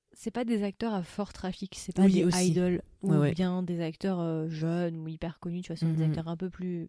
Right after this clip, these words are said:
Speaker 1: matures, entre guillemets, qui ont un jeu quand même assez, c'est des vétérans, hein, tous, hein, mais c'est pas forcément, euh, entre guillemets, euh, les cibles des, des, des personnes qui viennent de débuter dans les K-dramas, tu vois ce que je veux dire, c'est,
Speaker 2: Ouais, ouais.
Speaker 1: on va dire, j'ai l'impression que c'est un drama, un type de drama qui est plus adressé à un, un public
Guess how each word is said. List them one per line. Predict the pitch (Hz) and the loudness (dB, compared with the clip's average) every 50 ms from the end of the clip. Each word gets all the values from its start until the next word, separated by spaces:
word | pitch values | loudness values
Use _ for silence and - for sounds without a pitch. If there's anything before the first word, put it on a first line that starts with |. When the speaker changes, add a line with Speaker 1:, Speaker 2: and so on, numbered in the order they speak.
| _ _ - | _ _ -10
Speaker 1:
matures, | 175 170 175 170 - - 214 208 | -8 -6 -6 -8 -8 -8 -8 -6
entre | 196 175 - 175 | -6 -6 -8 -8
guillemets, | 170 170 175 180 214 240 _ _ _ _ _ _ _ _ _ - | -6 -4 -4 -4 -4 -6 _ _ _ _ _ _ _ _ _ -8
qui | - - | 0 4
ont | 202 185 175 | 4 4 4
un | 170 175 180 | 4 2 2
jeu | 165 180 196 | 4 2 2
quand | - - 185 | 2 0 -2
même | 180 180 180 175 | -2 -2 -2 -2
assez, | 170 151 - - 170 | -4 -4 -4 -6 -6
c'est | 156 175 165 | -4 -2 0
des | 175 | 2
vétérans, | 170 175 - 226 233 254 247 208 180 | 2 2 4 4 4 4 4 4 4
hein, | 180 180 | 2 2
tous, | - 185 180 - | 2 0 -2 0
hein, | - 180 214 - - - - - - | 0 -2 -2 -4 -10 -16 -14 -6 0
mais | 196 208 | 2 2
c'est | 196 208 | 4 4
pas | 226 240 | 2 2
forcément, | 233 233 190 214 220 220 226 240 233 | 0 0 2 2 2 2 2 2 2
euh, | 208 202 202 196 190 175 - - | 2 2 2 2 2 0 0 -2
entre | - 196 - - 214 | -4 -6 -4 -4 -6
guillemets, | 185 - 202 196 196 202 214 226 | -4 -2 -2 0 0 0 0 0
euh, | 214 190 180 | 2 2 2
les | 185 185 | 2 0
cibles | 170 - - 208 202 185 | -2 -4 -8 -6 -4 -2
des, | 185 180 175 175 175 | -2 0 0 0 -2
des, | 165 170 170 170 170 170 | -2 -2 -2 -2 -2 -2
des | 165 165 | -4 -4
personnes | 165 160 180 185 196 190 | -4 -4 -2 -2 -2 -2
qui | - | 0
viennent | 185 180 170 | 0 0 0
de | 170 | 0
débuter | 151 170 160 160 - - | 0 -2 -4 -2 -2 -2
dans | 170 165 | 0 0
les | 165 | 0
K-dramas, | - - 165 165 165 165 160 160 160 | -2 -4 -4 -2 -2 -2 -4 -4 -4
tu | - 165 | -6 -8
vois | 170 | -8
ce | - | -8
que | - 175 | -10 -10
je | 170 | -8
veux | 160 | -6
dire, | 175 185 - | -6 -6 -6
c'est, | - 180 170 165 180 | -6 -6 -4 -4 -4
Speaker 2:
Ouais, | 190 | -4
ouais. | 180 175 175 170 170 - - | -4 -4 -4 -6 -8 -6 0
Speaker 1:
on | 190 | 0
va | 190 | 2
dire, | 185 214 240 | 2 2 0
j'ai | 233 196 202 | -2 0 -2
l'impression | 175 - - 185 220 226 | -2 -2 -4 -6 -6 -4
que | |
c'est | - 196 | -2 -2
un | 180 170 | -2 -2
drama, | 170 175 156 170 175 170 170 175 175 185 208 | -2 -4 -4 -2 -2 -2 -2 -2 -2 -2 -2
un | 208 | -2
type | 180 - 180 | -4 -4 -6
de | 165 | -6
drama | 170 165 165 180 196 196 | -6 -4 -4 -4 -6 -6
qui | - - - | -8 -10 -12
est | 160 | -12
plus | - - - 202 208 - - | -12 -10 -10 -10 -8 -6 -4
adressé | 175 165 165 165 156 - - 190 202 202 196 | -4 -2 -2 -4 -4 -6 -6 -4 -4 -2 -2
à | 185 170 | -2 -2
un, | 165 160 160 165 165 165 190 | -4 -4 -6 -6 -8 -8 -8
un | 180 160 160 160 160 170 170 165 170 170 - | -8 -8 -8 -8 -10 -10 -12 -12 -14 -14 -14
public | - - 196 180 175 202 214 220 233 269 - - - - - - | -10 -8 -8 -4 0 2 2 2 0 -2 -6 -8 -8 -8 -8 -8